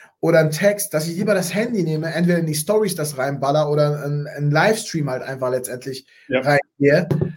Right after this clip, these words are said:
Speaker 1: und, ähm, um da, um diese Botschaft dann letztendlich zu vermitteln, ja. Man darf sich nicht so oft Gedanken machen, „Ah, was für ein Equipment“, ja, holst dir ein kleines Mikro, nicht für zehn, zwanzig Euro und dann geht's los, weil das Smartphone hast du.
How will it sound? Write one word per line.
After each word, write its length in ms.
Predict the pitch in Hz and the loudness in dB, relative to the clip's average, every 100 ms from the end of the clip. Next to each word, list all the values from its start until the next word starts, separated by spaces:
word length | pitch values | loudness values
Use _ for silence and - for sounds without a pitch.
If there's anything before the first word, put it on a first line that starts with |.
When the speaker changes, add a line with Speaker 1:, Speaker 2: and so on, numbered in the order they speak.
| - - | -2 4
Speaker 1:
und, 420 | 151 156 156 156 - | 6 6 4 -2 2
ähm, 460 | 147 151 151 151 151 | 6 6 6 2 0
um 120 | 175 | 2
da, 160 | 175 175 | 2 2
um 140 | 170 | 0
diese 160 | 165 156 | 0 2
Botschaft 440 | 214 240 226 - | 2 0 -4 -4
dann 100 | 143 | -6
letztendlich 420 | 139 123 127 127 | -8 -10 -14 -16
zu 80 | - | -16
vermitteln, 420 | - 107 101 85 - _ _ | -14 -14 -14 -16 -18 _ _
ja. 320 | 117 151 - - - - | -4 -4 -4 -12 -20 -6
Man 100 | 147 | 0
darf 180 | 185 214 | 2 0
sich 140 | 196 | -2
nicht 140 | 196 190 | -4 -2
so 80 | 190 | -6
oft 140 | - | -6
Gedanken 280 | 165 180 170 | -4 -4 -2
machen, 200 | 170 - | -4 -6
„Ah, 240 | 165 196 | -8 -6
was 140 | 180 175 | -8 -8
für 60 | 175 | -8
ein 40 | 156 | -6
Equipment“, 480 | - 180 170 165 | -6 -6 -4 -6
ja, 220 | 151 160 - | -6 -6 -6
holst 180 | 170 165 | -6 -4
dir 40 | |
ein 40 | 151 | 0
kleines 280 | 151 147 | 0 2
Mikro, 380 | 180 196 190 190 | 0 2 4 4
nicht 300 | 147 185 190 | 4 2 0
für 100 | 175 | -8
zehn, 220 | 170 180 | -4 -2
zwanzig 360 | 175 165 170 - | 0 -2 -6 -4
Euro 340 | 165 165 175 - - _ | -2 -2 -2 -6 -20 _
und 80 | 143 | 2
dann 140 | 165 | 6
geht's 180 | 175 175 | 6 6
los, 180 | 196 196 | 4 4
weil 80 | 147 | -2
das 100 | - | 0
Smartphone 420 | 156 165 165 147 | 2 2 0 0
hast 220 | 147 - | 0 -2
du. 180 | 180 226 | -4 -6